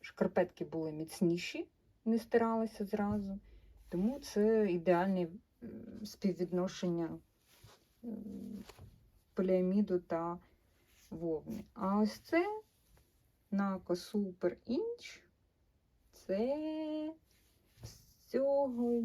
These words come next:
лиш двадцять п'ять відсотків вовни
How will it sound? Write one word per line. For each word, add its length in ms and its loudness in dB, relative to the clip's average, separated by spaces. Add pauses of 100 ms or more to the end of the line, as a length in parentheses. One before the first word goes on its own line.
(180)
лиш 840 -2
двадцять 600 -2
п'ять 420 2
відсотків 880 0
вовни 640 0